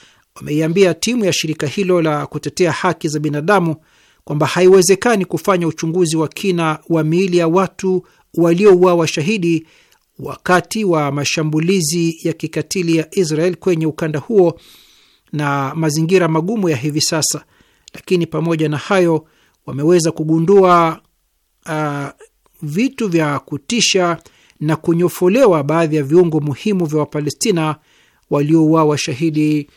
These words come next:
katika mashambulizi ya Israel. Mchambuzi mmoja maarufu wa televisheni ya Al Jazeera ya Qatar amesema kwamba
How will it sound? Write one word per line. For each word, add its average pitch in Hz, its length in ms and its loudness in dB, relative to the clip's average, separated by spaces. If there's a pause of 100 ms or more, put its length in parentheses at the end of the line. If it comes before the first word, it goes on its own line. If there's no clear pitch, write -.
(340)
katika 156 440 -8
mashambulizi 143 680 -6
ya 139 120 -4
Israel. 143 420 -10 (1800)
Mchambuzi 262 420 2
mmoja 226 320 2
maarufu 196 440 2
wa 185 60 2
televisheni 170 580 0
ya 165 60 0
Al 156 80 -2
Jazeera 156 380 -2
ya 147 80 -2
Qatar 170 400 -6
amesema 170 420 -2
kwamba 170 480 -2